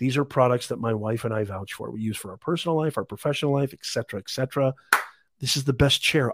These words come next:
I've ever got, ever in the history. And I've been doing remote work. I've been working from home. I've had my own office for literally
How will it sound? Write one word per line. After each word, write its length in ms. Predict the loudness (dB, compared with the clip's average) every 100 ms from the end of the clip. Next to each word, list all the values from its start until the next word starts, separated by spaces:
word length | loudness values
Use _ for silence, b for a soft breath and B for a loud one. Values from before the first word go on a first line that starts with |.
| 0
I've 160 | -4 0
ever 240 | 0 0 0
got, 300 | -2 -4 -6 _ _ _ _
ever 360 | 2 4 2 -2 _ _ -2
in 100 | 0
the 80 |
history. 600 | 0 4 4 4 -2 -10 -14 _ _ _
And 100 | -6 4
I've 240 | 6 6
been 180 | 4 4
doing 300 | 4 2 2
remote 380 | 2 6 6 6
work. 300 | 6 4 4
I've 140 | 2
been 160 | 4 2
working 280 | 2 0 -4
from 160 | -4
home. 340 | 2 6 6 4 B B B
I've 140 | -4 0
had 160 | 0
my 140 | 2 -2
own 140 | 0
office 460 | 4 4 4 2 0 -4
for 320 | 0 2 2
literally 1000 | 2 2 6 4 4 2 4 6 6 4